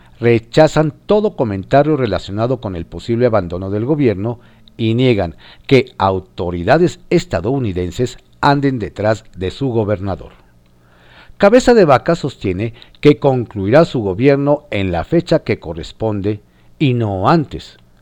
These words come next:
Fue electo para el periodo dos mil dieciséis dos mil veintidós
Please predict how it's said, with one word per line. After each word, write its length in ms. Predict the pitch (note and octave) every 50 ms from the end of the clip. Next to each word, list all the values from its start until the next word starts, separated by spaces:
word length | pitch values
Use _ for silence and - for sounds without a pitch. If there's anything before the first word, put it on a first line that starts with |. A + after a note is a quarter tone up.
| _ _
Fue 260 | _ - F2+ F2 D#2+
electo 460 | D#2 E2 F#2 B2+ C3 - - E3+ E3
para 180 | - G2+ F#2 E2
el 100 | D2+ D2+
periodo 500 | - - D2+ F2+ A2 A#2 A#2 C3+ C3 - -
dos 220 | D#2 D2 C#2+ -
mil 200 | F2 F#2 G2+ G2+
dieciséis 460 | G2+ F#2+ - - D#2+ - D#2 D2+ D2+ D#2
dos 120 | E2+ D2+
mil 180 | D#2 D2+ C#2+ C2+
veintidós 640 | D2+ F2 F#2 - - B2+ G#2 F2+ D#2+ - - -